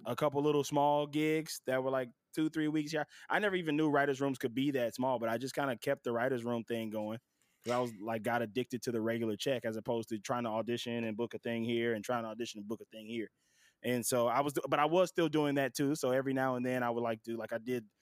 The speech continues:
the Lethal Weapon pilot as, like, as a cop, and, and, like, I would do little acting stuff, and also, you know, Funny or Die would also hire me to do a bunch of stuff. And so I was always kinda just trying to get in where I fit in and just kinda saying yes to every job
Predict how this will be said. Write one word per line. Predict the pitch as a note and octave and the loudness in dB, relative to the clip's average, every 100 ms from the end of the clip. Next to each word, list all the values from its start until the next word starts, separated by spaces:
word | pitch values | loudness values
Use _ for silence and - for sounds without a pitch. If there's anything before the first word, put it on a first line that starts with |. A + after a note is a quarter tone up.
| _ _ | _ _
the | A#2+ | 0
Lethal | D3 C#3 | 2 2
Weapon | D3+ C3+ A#2+ | 2 0 -2
pilot | C3+ A#2 G2+ F2+ _ | 0 0 -2 -8 _
as, | B2 G#2+ G#2 - A2 | -4 -4 -12 -16 -10
like, | A#2 A#2+ A#2 | -4 -2 0
as | B2 | -2
a | A#2 | -2
cop, | C3 G#2 F#2+ | -2 -4 -6
and, | A2+ A#2 A#2 | -8 -6 -6
and, | A#2+ A#2 G#2+ _ - _ _ C3+ | -6 -6 -8 _ -20 _ _ -2
like, | C3+ | 2
I | C3+ | 2
would | C#3+ | 2
do | C#3+ D#3+ | 2 4
little | D#3 D3+ | 4 4
acting | D3+ D#3+ D3+ | 2 2 -2
stuff, | - D#3 D#3 D3+ | 2 4 4 2
and | B2+ A#2 | -2 0
also, | B2 D3 - C#3+ | 2 2 2 0
you | C#3+ | 2
know, | C#3+ | 2
Funny | B2 D3+ D#3 D3+ | 2 2 4 2
or | |
Die | C#3+ D3 D3 D3 | 4 4 4 4
would | C#3+ | 2
also | C#3 C3 C#3+ | 2 2 2
hire | C#3 C#3 C#3+ C#3+ | 2 2 2 2
me | C#3+ | 0
to | C3+ | 0
do | B2+ C#3 | 0 0
a | |
bunch | C#3 | -2
of | B2+ | -4
stuff. | - C3 C#3 C#3 - | -4 0 2 0 -4
And | A2 F#2+ F#2 _ _ _ _ - | -12 -12 -16 _ _ _ _ -2
so | C#3 C3 B2 B2 A#2+ _ _ | 2 4 4 2 -4 _ _
I | B2 | 0
was | D3 D#3+ | 2 4
always | F3 E3+ | 4 4
kinda | F3+ E3 D#3 | 4 4 2
just | C#3 D#3 C#3 - _ _ | 2 0 0 -10 _ _
trying | - D#3+ | 2 2
to | D3 | 4
get | D3 | 2
in | D3 C#3+ | 2 2
where | C#3 | 4
I | C3 | 2
fit | - C#3 | 2 2
in | C3 A#2+ | 2 0
and | A#2+ A2 | -2 -4
just | A#2+ - _ | -8 -10 _
kinda | - C3 A#2+ _ | -2 -2 -2 _
saying | - C#3 C#3 B2+ | -4 -2 0 0
yes | C3 C3 | -2 -2
to | - G#2+ | -6 -6
every | A#2+ A#2 B2 | -4 -4 -6
job | A2 B2+ B2 | -2 0 0